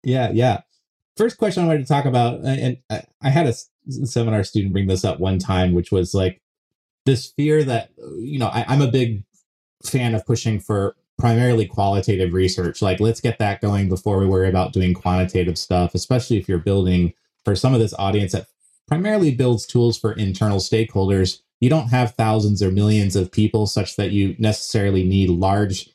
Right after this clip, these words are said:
amounts of information and quantitative information to make good decisions. Can you talk to me about how you frame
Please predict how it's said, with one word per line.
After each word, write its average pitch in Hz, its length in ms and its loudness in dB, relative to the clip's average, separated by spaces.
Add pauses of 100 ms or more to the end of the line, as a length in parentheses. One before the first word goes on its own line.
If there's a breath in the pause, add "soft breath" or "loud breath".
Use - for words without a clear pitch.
(160)
amounts 98 360 0
of 98 120 0
information 113 640 2
and 107 80 0
quantitative 123 500 0
information 95 520 0
to 95 120 0
make 90 240 0
good 87 140 0
decisions. 90 680 -2 (380)
Can 147 120 4
you 208 100 2
talk 202 200 -2
to - 60 -4
me 175 80 2
about 139 220 0
how 131 140 2
you 120 200 2
frame 120 540 0